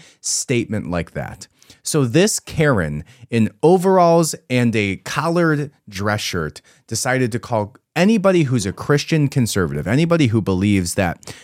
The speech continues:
I don't know, maybe we shouldn't have abortion, maybe religion should, should be acceptable in the general public, is now a part of the Taliban because we shouldn't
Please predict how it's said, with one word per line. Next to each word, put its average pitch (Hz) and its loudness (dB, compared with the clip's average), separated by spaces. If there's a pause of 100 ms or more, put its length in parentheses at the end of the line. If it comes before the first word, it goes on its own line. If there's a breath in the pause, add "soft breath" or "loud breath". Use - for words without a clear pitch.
(120)
I 175 2
don't 110 2
know, 73 -4 (320 loud breath)
maybe 143 4 (160)
we 127 0
shouldn't 120 0
have 95 -2
abortion, 80 -10
maybe 147 0
religion 117 0
should, 104 -4
should 104 -2
be 107 2
acceptable 92 -4
in 85 -6
the 95 -2
general 78 -4
public, 67 -14 (540 loud breath)
is 110 0
now 107 2 (260)
a 113 -6
part 113 0
of 98 -2
the 98 -2
Taliban 80 -4
because 101 -2 (560)
we 113 0
shouldn't 104 -2